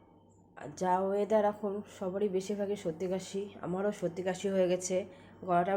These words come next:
ভারী হয়ে গেছে, তো রেসিপি তো দিতেই হবে আমাকে। তো আজকে আপনাদের সাথে একটা রেসিপি শেয়ার করব। সেই রেসিপিটা হচ্ছে কাতলা মাছের কচু দিয়ে আলু দিয়ে ঝোল। তার জন্য কী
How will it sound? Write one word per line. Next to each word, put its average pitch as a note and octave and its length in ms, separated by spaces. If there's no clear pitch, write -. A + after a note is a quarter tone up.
ভারী F3+ 200
হয়ে F#3 160
গেছে, F3+ 240
তো F#3 80
রেসিপি F3 340
তো F#3+ 120
দিতেই F3+ 300
হবে F3 240
আমাকে। D#3+ 280
তো G3 60
আজকে E3+ 240
আপনাদের F3+ 260
সাথে F3+ 200
একটা F3 140
রেসিপি E3+ 300
শেয়ার E3 260
করব। E3 180
সেই E3+ 140
রেসিপিটা E3 380
হচ্ছে F3+ 260
কাতলা F#3 400
মাছের C4+ 380
কচু F#3+ 280
দিয়ে A3+ 200
আলু F3+ 160
দিয়ে G#3+ 120
ঝোল। C#3+ 200
তার F#3 140
জন্য G#3+ 160
কী A3 60